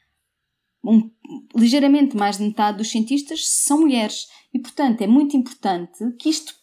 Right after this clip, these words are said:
passe. Mas se tu vais a-, ao, se, se eu pedir às pessoas que não têm nada a ver pa-, com a ciência, se me conseguem dizer quatro ou cinco cientistas de que conhecem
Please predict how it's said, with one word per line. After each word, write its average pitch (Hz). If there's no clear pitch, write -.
passe. 330
Mas 269
se -
tu 277
vais 302
a-, 247
ao, 214
se, -
se -
eu 277
pedir 285
às 269
pessoas -
que 220
não 220
têm 254
nada 240
a -
ver 233
pa-, 196
com -
a -
ciência, 220
se -
me 214
conseguem 247
dizer 220
quatro 262
ou 254
cinco 247
cientistas 220
de -
que -
conhecem 208